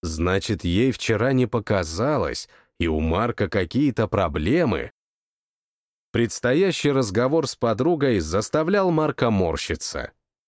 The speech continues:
С другой стороны, избежать этого, как бы ему ни хотелось, не удастся.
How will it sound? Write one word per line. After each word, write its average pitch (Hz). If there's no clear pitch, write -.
С 90
другой 175
стороны, 160
избежать 127
этого, 117
как 104
бы 90
ему 87
ни 104
хотелось, 165
не 131
удастся. 87